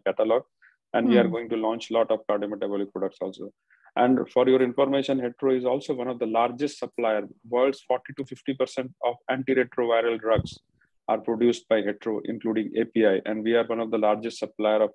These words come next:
Speaker 1: antiretroviral drug to, uh, M O H, Indonesia also, Government of Indonesia also. We have several, uh, B two B partners in Indonesia. We work with a big company of Indonesia like Kalbe, Dexa, Sanbe. We also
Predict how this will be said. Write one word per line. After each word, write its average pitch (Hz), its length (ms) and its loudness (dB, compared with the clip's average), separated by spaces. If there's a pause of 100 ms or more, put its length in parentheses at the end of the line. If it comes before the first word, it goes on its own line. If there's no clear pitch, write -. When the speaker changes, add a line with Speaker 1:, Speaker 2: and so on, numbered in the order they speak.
Speaker 1:
antiretroviral 110 880 -2
drug 107 200 0 (640)
to, 107 260 2 (100)
uh, 101 280 2 (180)
M 110 40 -2
O 104 120 2
H, - 260 -8
Indonesia 98 560 -2
also, 87 220 -6
Government 104 380 0
of 98 120 -2
Indonesia 95 460 -6
also. 98 320 -10 (400)
We 113 100 2
have 123 160 6
several, 143 520 4 (200)
uh, 113 600 -2 (180)
B 120 140 -6
two 127 100 -4
B 127 140 -2
partners 123 560 -2
in 127 80 -6
Indonesia. 123 520 -4
We 110 140 0
work 127 380 2
with 120 180 -2
a 110 440 -2
big 127 200 -4 (440)
company 117 360 -2
of 117 140 -2
Indonesia 117 540 -2
like 104 260 0 (100)
Kalbe, 117 640 0 (160)
Dexa, 113 420 0 (260)
Sanbe. 110 680 -2
We 110 120 0
also 113 400 -4